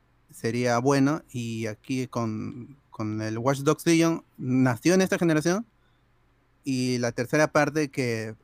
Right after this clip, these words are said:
que a todas luces es la más grande, la, la más ambiciosa, ha llegado, eh, justo, eh, a-, antes de, de que acabe la generación, así que es la única I P realmente, no ha habido otra,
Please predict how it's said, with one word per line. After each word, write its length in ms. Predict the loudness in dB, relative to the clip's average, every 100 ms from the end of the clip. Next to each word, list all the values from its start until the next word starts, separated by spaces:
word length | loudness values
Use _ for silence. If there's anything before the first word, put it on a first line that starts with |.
| -14 -14 -6
que 60 | -6
a 60 |
todas 240 | 0 0 0
luces 420 | 0 -2 -4 -4
es 140 | -2
la 100 | 0
más 300 | 2 2 2
grande, 580 | 2 2 4 4 2 -2
la, 300 | -6 -8 -10 _ _ _ _ -10
la 280 | -2 2
más 180 | 4 4
ambiciosa, 800 | 4 2 2 0 2 0 -4 -6
ha 140 | -6 -2
llegado, 560 | -2 2 4 4 2
eh, 40 | -4
justo, 460 | -6 -4 -2 -2 -2
eh, 140 | -8 -6
a-, 140 | -6 -2
antes 280 | -2 0 -2
de, 100 | -4 _ _ _ _ _ _ _ -8
de 100 | -6
que 80 | -2
acabe 240 | 0 2
la 140 | 2
generación, 580 | 2 0 0 -2 -6 -6
así 260 | -8 -10 -10
que 360 | -8 -8 -8 -16 _ _ _ _ _
es 140 | -6 0
la 80 | 2
única 260 | 2 0
I 60 | 0
P 220 | 0 0
realmente, 500 | 0 -2 -4 -4 -2
no 240 | -2 -2
ha 40 | -2
habido 300 | -2 -2 -2
otra, 460 | -2 -2 -2 -4